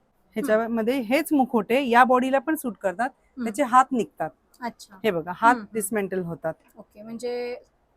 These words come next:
Speaker 2: नंतर ठेवायला एकदम
Speaker 1: हो,
Speaker 2: इझी
Speaker 1: नंतर
Speaker 2: आहे.
Speaker 1: ठेवायला सोपं जातं.
Speaker 2: हम्म.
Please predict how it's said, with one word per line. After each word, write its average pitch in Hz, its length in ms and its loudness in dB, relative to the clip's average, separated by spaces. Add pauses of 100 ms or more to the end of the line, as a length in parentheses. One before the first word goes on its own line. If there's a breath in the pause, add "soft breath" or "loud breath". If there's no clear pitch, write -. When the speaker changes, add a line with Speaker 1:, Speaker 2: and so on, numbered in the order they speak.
(340)
Speaker 2:
नंतर 254 320 -8
ठेवायला 254 460 -4
एकदम 233 160 2
Speaker 1:
हो, 233 80 8
Speaker 2:
इझी 214 100 2
Speaker 1:
नंतर 226 220 0
Speaker 2:
आहे. 262 120 -2
Speaker 1:
ठेवायला 214 340 2
सोपं 214 340 -2
जातं. 160 260 -4
Speaker 2:
हम्म. - 680 -20